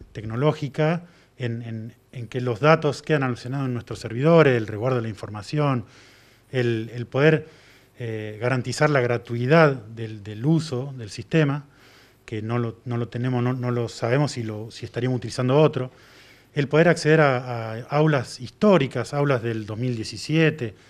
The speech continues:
dos mil dieciséis, uno quisiera acceder, ahí está toda la información también. Son características que lo hacen, eh, beneficioso de ser un sistema propio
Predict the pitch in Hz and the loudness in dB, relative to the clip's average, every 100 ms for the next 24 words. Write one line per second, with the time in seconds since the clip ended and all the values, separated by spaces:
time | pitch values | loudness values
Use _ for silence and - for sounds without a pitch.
0 | - _ - 113 135 127 110 120 165 156 | -20 _ -12 -6 -4 -4 -6 0 2 2
1 | 135 120 - 147 135 - 139 175 165 - | 0 -6 -4 -2 -2 0 2 2 0 -14
2 | _ _ _ 120 131 120 127 131 123 117 | _ _ _ -4 -2 -2 -6 -4 -4 -4
3 | 113 104 - 123 113 117 143 143 - _ | -8 -10 -8 -6 -4 -2 -2 -4 -8 _
4 | _ _ _ - 147 135 135 135 143 160 | _ _ _ -8 -2 2 2 2 2 4
5 | 160 147 135 120 127 139 147 143 139 - | 4 4 2 2 2 2 0 0 -2 -12
6 | - _ _ 117 110 104 107 120 120 131 | -20 _ _ -12 -10 -10 -6 -4 -4 -4
7 | 156 156 143 113 120 120 110 - 117 98 | -4 0 0 0 -4 -6 -6 -6 -6 -4
8 | 117 110 98 | -4 -4 -10